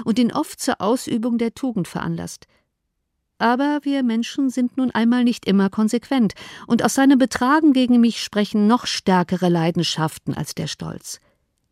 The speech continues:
„Kann ein so abscheulicher Stolz jemals zu etwas Gutem führen?“, fragte Elizabeth. Ja, er hat ihn oft veranlasst, freigebig und großmütig zu handeln,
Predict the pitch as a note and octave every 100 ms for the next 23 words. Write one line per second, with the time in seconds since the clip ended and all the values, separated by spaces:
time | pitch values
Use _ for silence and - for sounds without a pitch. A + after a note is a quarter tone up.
0 | _ _ _ _ _ _ _ _ _ _
1 | - - G#3+ - F#3+ F#3 B3+ - A3 -
2 | G#3 B3 C4+ G#3 - - F#3+ A#3+ - -
3 | A3 B3 A#3+ - - - E3 - - G#3
4 | - D4 - C#4 C#4+ D#4+ _ _ _ _
5 | _ _ - D3 - E3 D#3+ D#3+ D#3 D#3
6 | _ _ _ _ _ _ _ _ _ _
7 | _ F#3 C4 C4 D3+ - - - - B3
8 | C4 C#4+ B3+ A#3 A3 - - - G3+ G3
9 | G3 - - F3+ A3+ B3 G#3+ G3 G3+ G3+
10 | F#3 A3+ D4 F3 D3+ D#3+ - D#3+ D#3+ D#3
11 | D#3+